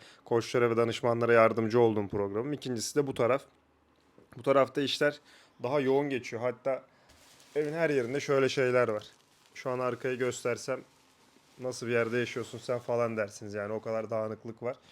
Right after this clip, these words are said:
Çünkü depo olarak bizim evin salonunu kullanıyoruz. En geniş yeri. Paketleme falan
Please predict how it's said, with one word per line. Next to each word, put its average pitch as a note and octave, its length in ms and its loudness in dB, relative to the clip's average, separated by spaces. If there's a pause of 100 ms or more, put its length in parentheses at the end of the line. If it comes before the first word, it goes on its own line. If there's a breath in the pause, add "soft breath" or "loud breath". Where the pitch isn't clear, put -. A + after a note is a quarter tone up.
(400 soft breath)
Çünkü C3 300 -8
depo C3+ 220 2
olarak B2+ 360 4 (200)
bizim B2+ 400 0 (540 soft breath)
evin A#2+ 180 -2
salonunu B2 540 0
kullanıyoruz. G#2 460 -2
En A2+ 100 2
geniş A2 420 -2
yeri. A2+ 220 0 (400 soft breath)
Paketleme B2 500 0
falan A#2+ 380 2